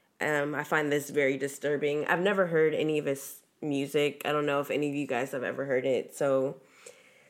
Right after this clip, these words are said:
let me know if you have heard a song or anything like that, but he, it's not looking good for him either. My next story pisses me off the most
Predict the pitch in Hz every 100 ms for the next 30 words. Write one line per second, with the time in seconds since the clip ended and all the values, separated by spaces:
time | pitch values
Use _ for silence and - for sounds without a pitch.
0 | - 170 170 170 160 151 151 156 143 135
1 | 135 139 151 143 147 156 143 143 143 139
2 | 139 139 135 139 131 131 131 131 - 139
3 | 135 127 - _ _ _ _ - - -
4 | - - _ _ - 165 - 147 139 147
5 | 151 147 - 151 156 151 - - - 90
6 | - _ _ _ _ - - _ - 190
7 | 220 262 180 - 202 190 190 190 190 -
8 | 170 180 175 170 151 156 - 143 135 139
9 | 151 -